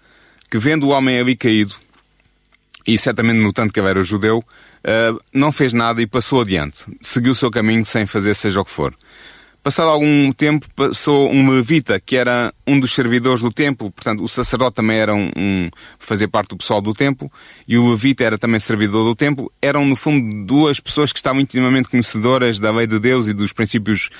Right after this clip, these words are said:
éticos e morais e religiosos do povo judeu. E esse levita passa e vê aquele homem ali caído também, necessitando de auxílio, e não faz nada,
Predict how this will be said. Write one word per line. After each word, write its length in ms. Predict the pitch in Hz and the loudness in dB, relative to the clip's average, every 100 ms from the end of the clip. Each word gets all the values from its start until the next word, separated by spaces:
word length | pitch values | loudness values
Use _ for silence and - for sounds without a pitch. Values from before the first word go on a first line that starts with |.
| - - | -20 -10
éticos 440 | - 120 117 98 113 | -4 -4 -4 -6 -2
e 40 | |
morais 440 | 101 98 110 113 98 | 0 2 2 0 -2
e 80 | |
religiosos 560 | 87 101 90 104 110 92 | -2 -2 0 0 0 -2
do 100 | 98 | -4
povo 220 | 104 98 | -2 -2
judeu. 340 | 98 113 127 135 - - - - - | 0 0 0 -2 -10 -20 -20 -20 -2
E 120 | 147 | 0
esse 180 | 170 160 | 0 0
levita 380 | 143 147 143 | 0 0 0
passa 580 | 123 147 156 - 170 175 - - - | -2 -2 -2 0 0 -2 -6 -12 -2
e 100 | 127 | 0
vê 200 | 147 165 | 2 0
aquele 260 | - 151 | 0 0
homem 240 | 151 147 139 | 2 2 2
ali 180 | 139 | 0
caído 280 | 131 143 135 | 0 2 2
também, 320 | - 135 143 | 2 0 2
necessitando 640 | 147 131 - 110 120 135 123 | 0 0 -2 -4 -2 0 0
de 40 | |
auxílio, 520 | 127 - 143 143 147 - | 0 0 0 0 -2 0
e 100 | 131 | 0
não 140 | 131 123 | 0 0
faz 200 | 127 107 | -2 -2
nada, 400 | 117 113 117 | -2 0 -2